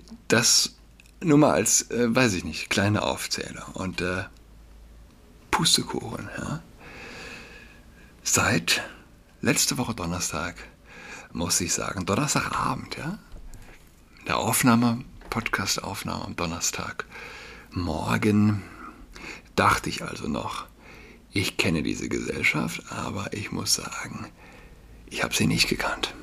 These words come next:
Ich habe versucht, mein Entsetzen, so gut es geht, in einen Kommentar zu fassen, aus dem ich jetzt lese. Jede Woche am Tag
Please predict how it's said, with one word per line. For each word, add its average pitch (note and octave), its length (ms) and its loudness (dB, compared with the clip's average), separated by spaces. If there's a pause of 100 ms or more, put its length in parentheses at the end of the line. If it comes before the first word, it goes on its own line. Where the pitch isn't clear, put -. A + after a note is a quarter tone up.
(2750)
Ich A#2 120 8
habe D3+ 120 8
versucht, C#3 420 10
mein B2+ 240 10
Entsetzen, A#2+ 540 8
so G2 160 6
gut B2 140 8
es - 100 6
geht, A#2+ 160 6
in G#2+ 100 8
einen G#2 200 8
Kommentar A2+ 480 2
zu - 180 0
fassen, D3 580 0 (920)
aus A2+ 260 2
dem A#2 240 8
ich G#2+ 300 0
jetzt - 280 0
lese. - 460 -6 (1400)
Jede D3+ 340 10
Woche D3 280 6 (380)
am G#2+ 180 8
Tag F#3+ 480 2